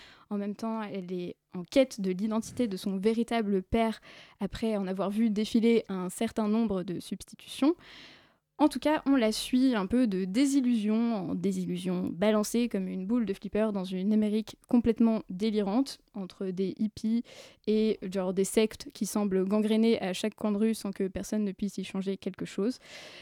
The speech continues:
C'est vraiment un récit qui ressemble à un gros puzzle réalisé sous acide, où Close cherche à nous perdre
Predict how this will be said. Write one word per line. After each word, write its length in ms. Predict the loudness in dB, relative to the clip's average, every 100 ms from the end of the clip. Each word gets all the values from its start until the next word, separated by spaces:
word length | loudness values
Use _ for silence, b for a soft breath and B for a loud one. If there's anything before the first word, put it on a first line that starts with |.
| B B B
C'est 260 | 4 8 8
vraiment 540 | 8 10 10 10 4
un 140 | 0 0
récit 300 | 0 -2 -2
qui 100 | 0
ressemble 340 | 0 2 2
à 60 | 0
un 160 | 0
gros 380 | -4 -2 2 4
puzzle 560 | 4 4 6 6 4 2
réalisé 380 | 0 0 2 0
sous 220 | 0 0
acide, 380 | 0 2 2 0 B B B
où 120 | 0 0
Close 400 | 2 4 4 2
cherche 280 | -2 -2 -2
à 80 | -2
nous 120 | -2
perdre 440 | 2 4 4 0